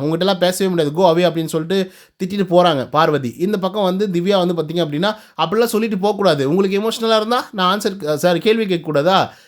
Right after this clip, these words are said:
ஏன் ஆன்சர் சொல்லக்கூடாதா?" அப்படின்றாங்க. "எமோஷனலா இருந்தா ஆன்சர் சொல்ல முடியாதா?" இப்படியெல்லாம் வந்து கேள்வி. என்னங்க இவங்க எமோஷனலா இருந்தா எமோஷனலா இருக்கட்டும், விடுங்க, இப்ப என்னங்க உங்களுக்கு அர்ஜென்ட்டு? ஆனா அந்த வீட்டுக்குள்ள தானங்க இன்னும் இருபத்தி ஒரு நாட்கள் வந்து இருக்க தானங்க போறாங்க.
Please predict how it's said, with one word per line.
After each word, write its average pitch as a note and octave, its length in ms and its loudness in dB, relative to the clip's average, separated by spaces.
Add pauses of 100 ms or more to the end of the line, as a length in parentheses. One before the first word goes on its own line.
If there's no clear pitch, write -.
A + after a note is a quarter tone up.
ஏன் G3 120 -2
ஆன்சர் G#3+ 340 -2
சொல்லக்கூடாதா?" E3 440 2
அப்படின்றாங்க. C#3 380 -2
"எமோஷனலா E3+ 560 0
இருந்தா G3+ 440 0 (380)
ஆன்சர் G3+ 200 0
சொல்ல F#3 240 0
முடியாதா?" D#3 380 0
இப்படியெல்லாம் B3 480 -2
வந்து A3+ 180 0
கேள்வி. F3+ 240 -2
என்னங்க B3 340 0
இவங்க C#3+ 280 0 (800)
எமோஷனலா C4 540 2
இருந்தா A3 260 0
எமோஷனலா B3 500 0
இருக்கட்டும், A#3+ 360 0
விடுங்க, A#3+ 220 0
இப்ப C#3 160 0
என்னங்க A#3 420 2
உங்களுக்கு D#3 280 0
அர்ஜென்ட்டு? C#3 720 0 (400)
ஆனா A3 200 2
அந்த G#3 140 2
வீட்டுக்குள்ள B3 380 0
தானங்க B3 180 0
இன்னும் A3 180 2
இருபத்தி A#3 380 0
ஒரு G#3+ 100 2
நாட்கள் B3+ 320 -2
வந்து G#3 220 0
இருக்க G#3 280 2
தானங்க A3 240 2
போறாங்க. B2+ 600 0